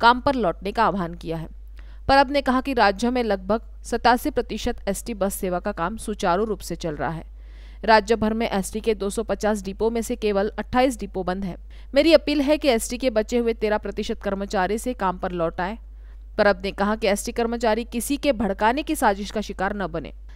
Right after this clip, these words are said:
एसटी कर्मचारी आत्महत्या जैसा कदम न उठाए। एसटी कर्मचारियों के महंगाई भत्ते को बढ़ाने,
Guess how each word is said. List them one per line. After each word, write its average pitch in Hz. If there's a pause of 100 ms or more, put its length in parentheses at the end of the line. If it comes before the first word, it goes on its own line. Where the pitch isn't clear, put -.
(160)
एसटी 254
कर्मचारी 302
आत्महत्या 240
जैसा 233
कदम 208
न 196
उठाए। 208 (380)
एसटी 196
कर्मचारियों 196
के 220
महंगाई 202
भत्ते 202
को 233
बढ़ाने, 190